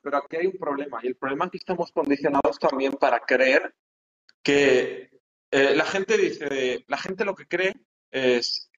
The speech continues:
que este tío que me está vendiendo, ¿cómo que me está vendiendo paz? Yo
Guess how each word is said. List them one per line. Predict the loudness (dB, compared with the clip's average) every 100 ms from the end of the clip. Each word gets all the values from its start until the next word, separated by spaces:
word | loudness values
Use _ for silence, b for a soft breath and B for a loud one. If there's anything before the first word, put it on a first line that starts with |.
| _
que | -8 -8
este | -6 -6
tío | -2 0
que | 2
me | 0
está | -2 0
vendiendo, | 0 0 -2 -2
¿cómo | 0
que | 0
me | -2
está | 0 0
vendiendo | 0 0 -2 0 -2
paz? | -2 -6 -10 _ _ _ _ _ _
Yo | -4